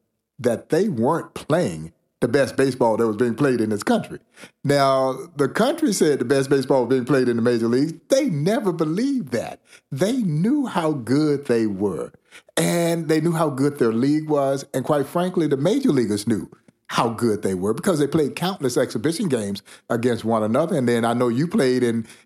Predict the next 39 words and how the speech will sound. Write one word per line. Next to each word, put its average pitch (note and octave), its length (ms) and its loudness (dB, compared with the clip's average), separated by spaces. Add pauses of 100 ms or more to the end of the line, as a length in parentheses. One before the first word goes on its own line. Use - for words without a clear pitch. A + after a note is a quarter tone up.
(100)
in A#2+ 220 0
Mexico B2+ 500 0
and A#2+ 100 -2
places B2+ 380 0
like A#2+ 220 0
that. C#3 180 2
When A#2+ 120 0
they A#2+ 80 2
went C#3 260 -2
there, G3 200 2
there C#3 140 0
was E3+ 140 -4
no G#3 100 -2
separation. A#2 540 0
They F3 100 0
all A#2 220 -2
played A2 400 -2
together. E3+ 640 -4 (340)
So D3+ 260 0
the C3+ 120 0
major F3+ 400 0
leaguers B2+ 340 0
really F#3+ 300 0
knew E3+ 380 0
that C3+ 200 -2
these F3+ 300 -2
guys G#2 420 -2
could - 220 -4
play. A#3+ 360 -4 (220)
So - 160 0
they G3 140 2
were D#3 160 0
never G#3 440 -2
going C#3+ 280 0
to A#2+ 40 2
be A2+ 160 0
bitter C3+ 360 0
about F#2 320 -4
baseball. - 580 -2